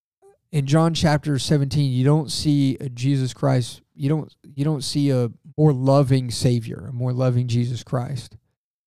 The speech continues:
And so this isn't a cold, hard doctrine. This is a life-giving, this is a life-giving doctrine.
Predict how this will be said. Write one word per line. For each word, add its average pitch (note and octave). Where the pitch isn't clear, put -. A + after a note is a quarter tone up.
And D3+
so C#3+
this C#3+
isn't C#3+
a A#2+
cold, C#3
hard B2+
doctrine. A#2+
This B2+
is B2
a A#2
life-giving, A#2
this C#3+
is B2+
a A#2
life-giving A#2
doctrine. A#2+